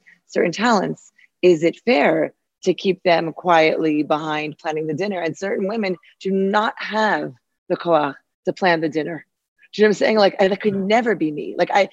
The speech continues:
if that was the minimal way to contribute to society, I would never, ever, ever be able to do that. That's just not my koach. So it's finding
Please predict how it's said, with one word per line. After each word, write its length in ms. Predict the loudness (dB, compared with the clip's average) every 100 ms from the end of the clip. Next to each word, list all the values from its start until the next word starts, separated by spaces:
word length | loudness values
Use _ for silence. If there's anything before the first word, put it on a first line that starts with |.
| -8
if 80 | -2
that 180 | 2 2
was 140 | 2
the 160 | 0 -2
minimal 560 | -4 -6 -4 -4 -4
way 160 | -2 -2
to 120 | -4
contribute 380 | -8 -8 -4 -4
to 80 | -6
society, 580 | -10 -2 2 2 0 -2 -10 -4
I 80 | 2
would 200 | 4 4
never, 420 | 2 0 2 0 0
ever, 300 | -2 0 0
ever 220 | -2 -4
be 220 | -4 -4
able 180 | -2 -4
to 100 | -6
do 140 | -8 -2
that. 180 | -2
That's 180 | -2 -8
just 120 | -8
not 140 | -8 -6
my 100 | -8
koach. 400 | -2 0 0 -2 _ _ -20 _ _
So 400 | 0 4 4 4
it's 240 | 0 -4 _
finding 840 | -6 -4 -4 -4 -4 -6 -8 -10